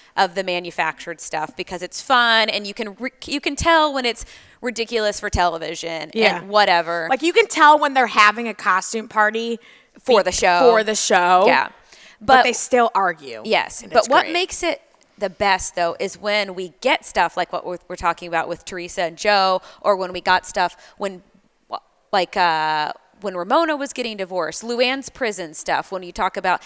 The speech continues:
Speaker 1: Taylor from Real Housewives of Beverly Hills, Nene from Atlanta when she was going through her divorce.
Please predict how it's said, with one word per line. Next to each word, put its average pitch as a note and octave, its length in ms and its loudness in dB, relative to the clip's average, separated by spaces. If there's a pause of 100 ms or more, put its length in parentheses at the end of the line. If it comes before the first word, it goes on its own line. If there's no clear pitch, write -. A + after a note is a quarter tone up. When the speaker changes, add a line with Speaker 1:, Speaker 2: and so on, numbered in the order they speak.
(160)
Speaker 1:
Taylor C#4+ 400 -6
from A3+ 200 -10
Real G#3 120 -4
Housewives F#3+ 340 -4
of F3+ 80 -10
Beverly E3+ 300 -6
Hills, D#3 260 -8 (160)
Nene D4+ 460 -4
from C4+ 180 -4
Atlanta G3 340 -4
when E3+ 120 -12
she G3 120 -10
was F#3 140 -10
going F3 200 -6
through E3+ 100 -10
her E3 100 -10
divorce. E3 380 -8